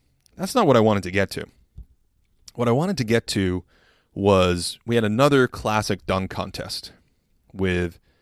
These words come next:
Aaron Gordon and Derrick Jones Junior from Miami, two Florida guys. And in this dunk contest, I mean, there were fifties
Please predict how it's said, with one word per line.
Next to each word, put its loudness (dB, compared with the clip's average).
Aaron 2
Gordon 0
and -2
Derrick 0
Jones -4
Junior 0
from -8
Miami, -2
two -4
Florida 4
guys. -12
And 2
in 2
this 2
dunk 0
contest, -8
I -12
mean, -4
there 2
were 2
fifties -2